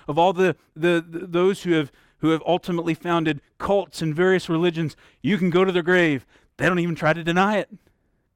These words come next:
They're dead. They're dead. But not Jesus. He's alive.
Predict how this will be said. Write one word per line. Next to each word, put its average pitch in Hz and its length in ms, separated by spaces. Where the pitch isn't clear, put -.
They're 156 100
dead. 180 440
They're 185 80
dead. 233 380
But 123 100
not 151 160
Jesus. 147 600
He's 147 200
alive. 160 720